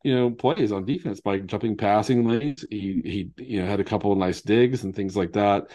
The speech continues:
And so part of that was kind of the Raptors not doing very Nick Nurse things, you know, in a way, uh,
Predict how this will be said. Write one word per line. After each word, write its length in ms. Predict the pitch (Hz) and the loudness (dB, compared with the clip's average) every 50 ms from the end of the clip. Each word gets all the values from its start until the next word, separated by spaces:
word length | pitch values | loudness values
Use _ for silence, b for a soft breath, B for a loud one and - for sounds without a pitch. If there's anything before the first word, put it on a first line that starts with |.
| B B B B B B B B B B - | B B B B B B B B B B 0
And 80 | 131 127 | 0 4
so 200 | - 160 151 156 | 6 6 6 6
part 260 | 151 - 147 190 233 | 6 4 4 4 4
of 120 | 269 214 | 2 4
that 180 | 160 123 123 117 | 4 4 4 4
was 140 | 120 117 - | 2 0 0
kind 180 | - 127 120 | 0 0 0
of 120 | 117 113 110 | 2 2 2
the 60 | 107 | 2
Raptors 540 | 101 101 104 127 135 - - 135 113 104 - - | 2 2 2 2 0 0 0 0 0 -2 -6 -8
not 260 | - 107 107 117 110 | -6 -6 -6 -6 -4
doing 280 | 107 113 117 113 107 98 | -2 0 2 2 2 2
very 240 | 107 110 113 110 104 | 2 2 2 2 2
Nick 240 | 98 107 110 - | 2 0 -2 -4
Nurse 300 | - 85 95 - - - | -4 -4 -2 -2 -4 -4
things, 500 | - - 76 69 71 78 - - - - - - | -8 -10 -10 -8 -8 -10 -12 -14 -18 -20 -12 -6
you 60 | - 92 | -4 -2
know, 280 | 82 80 80 87 87 - | -2 -2 -2 -4 -6 -4
in 160 | 101 95 - | -4 -4 -2
a 60 | 82 | -2
way, 400 | 82 78 67 69 85 82 - - _ - | -2 -2 -2 -4 -6 -8 -12 -12 _ -4
uh, 260 | 95 90 90 90 | -2 -2 -2 -2